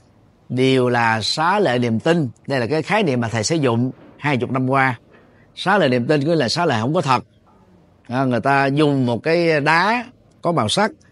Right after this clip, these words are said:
và đó, đó là xá lợi thôi chứ đâu phải là xá lợi thật. Còn xá lợi thật thì phải, phải giám định đàng hoàng.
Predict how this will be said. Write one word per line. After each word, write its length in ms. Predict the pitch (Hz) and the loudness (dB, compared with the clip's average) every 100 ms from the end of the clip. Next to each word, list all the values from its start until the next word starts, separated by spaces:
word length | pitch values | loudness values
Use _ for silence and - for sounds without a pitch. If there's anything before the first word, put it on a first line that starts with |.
| _ _ - | _ _ -8
và 120 | 110 | -2
đó, 140 | 117 160 | 0 2
đó 120 | 160 | 0
là 100 | 110 | 0
xá 240 | 160 196 | 0 2
lợi 240 | 147 113 120 | 2 2 0
thôi 200 | 123 120 | 0 0
chứ 100 | 143 | 0
đâu 140 | 143 | 0
phải 100 | 135 | -2
là 80 | 113 | -4
xá 160 | 151 151 | -2 -2
lợi 100 | 107 | 0
thật. 220 | 117 98 _ _ _ _ _ _ | 0 -2 _ _ _ _ _ _
Còn 120 | 110 | -6
xá 140 | 156 175 | 0 2
lợi 140 | 135 | 2
thật 220 | 113 120 120 | 0 -2 -2
thì 80 | 104 | -4
phải, 380 | 113 123 143 143 | -2 -2 -2 -2
phải 200 | 131 127 | -2 -2
giám 220 | 165 214 | 0 0
định 180 | 139 120 | 0 0
đàng 160 | 120 110 | 0 -2
hoàng. 300 | 117 110 | -2 -4